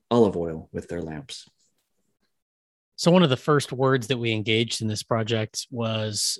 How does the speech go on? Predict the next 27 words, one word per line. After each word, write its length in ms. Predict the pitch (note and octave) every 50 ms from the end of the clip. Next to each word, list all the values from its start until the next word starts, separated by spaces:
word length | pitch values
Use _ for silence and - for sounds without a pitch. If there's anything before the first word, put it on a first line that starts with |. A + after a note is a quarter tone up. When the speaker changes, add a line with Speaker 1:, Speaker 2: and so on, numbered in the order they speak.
| _ -
Speaker 2:
uh, 400 | D#3 A#2+ G#2+ G#2 G#2 G#2+ A2+ - _ _ _ _ _ _ _ _ _ _ _ -
unmarried 720 | C#3+ C3+ C3 B2+ B2 B2 A#2+ A#2 A2+ A2 A2 G#2+ - -
girls 640 | D3 B2 A#2+ A2+ A2 G#2+ G#2+ G#2+ - - - - _ _ _ _ _ -
or 140 | - B2+ B2
unmarried 320 | B2 A#2+ A#2+ A2+ A2+ A2 A2
Speaker 1:
Mm-hmm. 60 | A2+
Speaker 2:
women. 280 | A2 A2 A2+ - A2 - - - - - - - - - _ _ _ _ - B2 - - -
Speaker 1:
Yeah. 220 | - A#2+ A#2 A#2+
Speaker 2:
Back 280 | C3+ C3 B2+ B2+ - -
in, 220 | D#3+ C#3 B2 B2
I 100 | - B2+
think, 260 | - - G3 F#3 - _ _ _ _ _ _ _ _ _
chapter 300 | - D3+ C#3 - - A2+
one, 560 | A2 A2 A#2+ C3+ A#2 G2 G2+ G2+ G2+ G#2 - _ _ _ _ _ - - _ -
talking 260 | - C3+ B2 A#2+ - B2
Speaker 1:
I 20 |
think 60 | A2+
Speaker 2:
about 240 | G2+ A2 G#2+ G#2+ G#2+
Speaker 1:
so, 120 | G2+ F#2+ - _
yeah. 140 | - A2 G2+
Speaker 2:
Miriam. 540 | - A2+ A#2+ C3 B2+ A2+ A2 G#2+ G#2 G#2+ G#2+ - - _ _ _ _ _ _ _ -
Um, 500 | B2+ A#2+ A#2 A#2 A2+ A2+ A2 A2 A2 _ _ _ _ _ _ -
and 120 | E3+ - C3
here 160 | E3 G3 G3
it 60 | F3
is 120 | F3 D3+ D3+
again. 460 | D3 D3+ D#3+ C3 A2+ G#2+ G#2 G2+